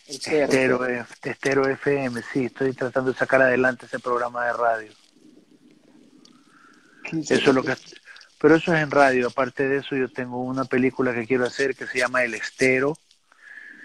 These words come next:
Speaker 2: y estoy trabajando en otro guión. Esos son mis proyectos. También tengo un proyecto en Quito con, con unos amigos en Quito que se llama,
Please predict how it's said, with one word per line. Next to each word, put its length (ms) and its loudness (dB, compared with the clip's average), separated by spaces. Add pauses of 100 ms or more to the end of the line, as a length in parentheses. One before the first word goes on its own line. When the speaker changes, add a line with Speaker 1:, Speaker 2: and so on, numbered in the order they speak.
(280)
Speaker 2:
y 200 4
estoy 240 2
trabajando 460 4
en 100 -4
otro 260 -2
guión. 400 -2
Esos 240 -10
son 140 -2
mis 120 -6
proyectos. 460 0
También 240 0
tengo 180 2
un 80 -4
proyecto 380 4
en 100 -2
Quito 360 0
con, 360 -12 (840)
con 200 -2
unos 220 -2
amigos 400 2
en 120 -4
Quito 560 4 (140)
que 120 2
se 200 0
llama, 680 -2